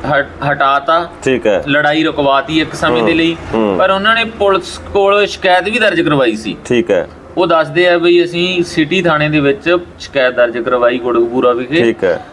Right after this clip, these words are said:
Speaker 1: ਤੇ ਜੋ ਕਿ ਉਹਨਾਂ ਦੇ ਦੱਸਣ ਮੁਤਾਬਕ ਵੀ ਉਦੋਂ ਉਹਨਾਂ ਨੇ ਕੋਈ ਕਾਰਵਾਈ ਨਹੀਂ ਹੋਈ।
Speaker 2: ਨਹੀਂ ਹੋਈ।
Speaker 1: ਤੇ ਉਸ ਤੋਂ ਬਾਅਦ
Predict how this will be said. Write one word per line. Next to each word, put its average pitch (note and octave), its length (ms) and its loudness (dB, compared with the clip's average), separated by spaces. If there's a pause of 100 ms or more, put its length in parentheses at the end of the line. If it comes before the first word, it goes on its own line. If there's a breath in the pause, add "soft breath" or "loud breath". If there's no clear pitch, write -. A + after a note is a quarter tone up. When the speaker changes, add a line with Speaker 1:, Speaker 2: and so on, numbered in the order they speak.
(200)
Speaker 1:
ਤੇ F#3 440 0 (360)
ਜੋ E3+ 300 4
ਕਿ E3+ 100 2
ਉਹਨਾਂ F#3 360 0
ਦੇ G#3+ 100 2
ਦੱਸਣ E3+ 320 -2
ਮੁਤਾਬਕ D3+ 420 0
ਵੀ E3 120 2
ਉਦੋਂ D#3+ 320 2
ਉਹਨਾਂ E3 200 0
ਨੇ E3+ 80 2
ਕੋਈ D3 160 -6
ਕਾਰਵਾਈ B2 420 0
ਨਹੀਂ C3 140 -6
ਹੋਈ। C#3+ 220 0 (140)
Speaker 2:
ਨਹੀਂ G#2+ 240 2
ਹੋਈ। F#2 160 0 (280)
Speaker 1:
ਤੇ E3 400 0
ਉਸ F3 160 0
ਤੋਂ F3+ 160 -2
ਬਾਅਦ D#3 280 0